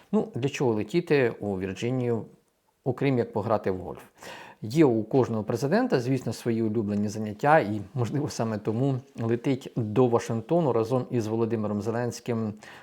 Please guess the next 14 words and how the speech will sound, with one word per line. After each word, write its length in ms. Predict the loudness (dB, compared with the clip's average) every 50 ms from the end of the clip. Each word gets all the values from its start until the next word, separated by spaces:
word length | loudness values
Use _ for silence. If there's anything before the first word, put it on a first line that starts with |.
| -8 _
президент 460 | 0 0 0 0 0 -2 -2 -2 -2
Фінляндії 680 | -2 -2 0 2 2 2 2 0 -4 -6 -8 -10 -12 -12 -14 -14
Ступ, 400 | -14 -12 -2 0 0 0 0 -2 -12 -20 -20 -20 _ _
який 260 | -8 -4 -2 0 0
грає 300 | 2 2 2 2 2 2
в 60 | 0
гольф, 280 | 0 0 0 -2 -2 -6 -14 _ _ -20 -20 -20 _ -4
який, 460 | -4 -2 0 0 -2 -2 -4 -8 -6 -4
е, 100 | -4 -2
дуже 360 | -2 0 0 2 4 4 4
гарно 360 | 4 4 4 2 2 2 2
ладить 380 | 2 2 2 2 0 -4 -6 -8 -6
із, 240 | -6 -4 -4 -4 -4
е, 180 | -4 -4 -6